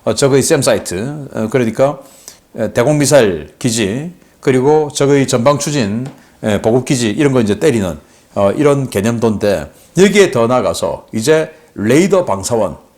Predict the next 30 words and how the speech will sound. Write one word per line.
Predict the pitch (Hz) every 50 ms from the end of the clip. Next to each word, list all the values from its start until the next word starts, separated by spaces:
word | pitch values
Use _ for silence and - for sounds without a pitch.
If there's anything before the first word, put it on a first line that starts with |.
| _ _ _ _
뭐 | - 233
이런 | 254 226
것들을 | 226 220 - 190 180 143
추적해서 | - - 160 151 139 127 127 131 147 147 143 143 -
때리는, | - 160 139 117 104 95 78 73 92 131 165 190 196 - _ _ _ _ _ -
어, | 107 98 92 85 76 -
그래서 | - 175 156 131 160 131 95 -
레이더 | - 135 175 190 202
방사원은 | 165 147 127 143 147 135 117 92 85
군함에 | - - 127 151 180 190 160
레이더 | 113 101 123 156 180
있지 | 160 - -
않습니까? | 131 104 104 113 127 123 123 110 110 123 - - - - - -
그래서 | - - 180 160 147
군함이 | - 143 147 175 185 180 175 175
이동을 | 190 196 202 190 175 147 123 123
하면 | 127 131 143 123 92 80 - _ _ _ - - - - _ _ -
레이더를 | 120 120 143 160 165 165 147
켜고 | - - 151 160 160
이동을 | 175 160 160 143 123
하면 | 127 127 139 151 147 135
그걸 | - - - 147 226 220
그냥 | 226 - 156 135 131 113
찾아가서 | - - - 143 131 117 110 104 123 135 135 135 - - -
군함을 | - 131 131 143 135 113 87 - - - _ _ -
따라가면서 | - 208 202 180 185 180 175 160 143 -
때리는 | 151 117 101 90 92 98 123 151 170 - - _ _ _ _ -
이제 | 123 131
이런 | 208 226 208 202 208 208 208 208 208 202 190 226 - - _ _
쪽으로 | - - 147 131 135 143 151 147 151 156 151 - -